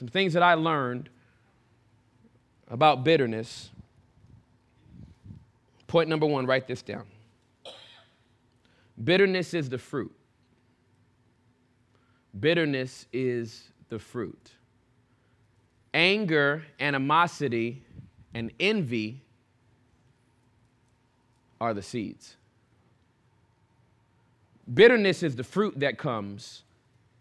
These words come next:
from anger, from animosity, and from envy settling into our hearts.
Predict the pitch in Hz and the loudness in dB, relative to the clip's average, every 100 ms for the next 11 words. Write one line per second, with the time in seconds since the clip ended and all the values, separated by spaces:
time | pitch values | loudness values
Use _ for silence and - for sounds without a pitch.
0 | _ _ _ - 151 139 170 190 220 214 | _ _ _ -6 -4 -2 2 2 2 2
1 | 226 240 - _ _ _ _ _ _ _ | 2 0 -8 _ _ _ _ _ _ _
2 | _ _ _ _ _ _ _ _ _ _ | _ _ _ _ _ _ _ _ _ _
3 | _ _ _ _ _ - 143 160 185 185 | _ _ _ _ _ -10 0 2 2 4
4 | 170 151 143 120 117 143 _ _ _ _ | 2 2 -2 -4 -6 -12 _ _ _ _
5 | _ _ _ _ _ _ _ _ - 147 | _ _ _ _ _ _ _ _ -2 -2
6 | - 135 123 180 196 123 104 101 120 _ | 0 -4 -2 -2 -2 -4 -6 -8 -16 _
7 | _ _ _ _ _ _ _ _ _ _ | _ _ _ _ _ _ _ _ _ _
8 | _ _ _ _ _ _ _ _ _ _ | _ _ _ _ _ _ _ _ _ _
9 | _ _ _ _ _ _ _ _ _ _ | _ _ _ _ _ _ _ _ _ _
10 | _ _ _ _ _ _ _ _ _ _ | _ _ _ _ _ _ _ _ _ _
11 | _ _ _ _ _ - 180 160 147 139 | _ _ _ _ _ -2 0 2 0 -4
12 | 131 135 120 107 117 - - - | -6 -4 -4 -2 -6 -8 -20 -20